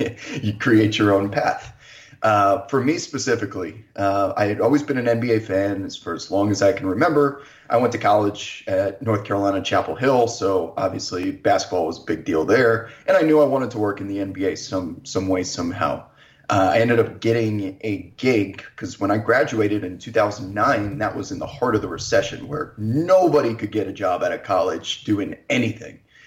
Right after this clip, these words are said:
So the fact that I was able to score a very entry-level opportunity with the once New Orleans Hornets doing basic ticket sales, I took that,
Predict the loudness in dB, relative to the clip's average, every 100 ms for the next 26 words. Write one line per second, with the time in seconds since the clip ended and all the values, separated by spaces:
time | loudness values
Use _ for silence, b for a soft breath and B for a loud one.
0 | b b 0 2 4 2 0 -4 -6 0
1 | 2 2 0 2 2 2 -2 -6 -6 -6
2 | -8 -12 -4 2 2 2 -2 -2 -2 0
3 | 0 -2 -6 -2 0 0 0 2 2 0
4 | -6 -2 0 0 -2 -4 -6 -12 -2 2
5 | 4 2 0 0 2 4 4 4 0 -2
6 | 0 2 2 0 -6 B B B -2 2
7 | 2 2 0 0 -4 -6 -4 -2 -2 0
8 | 2 2 -2 -8 -4 -4 -2 -2 2 2
9 | 0 -14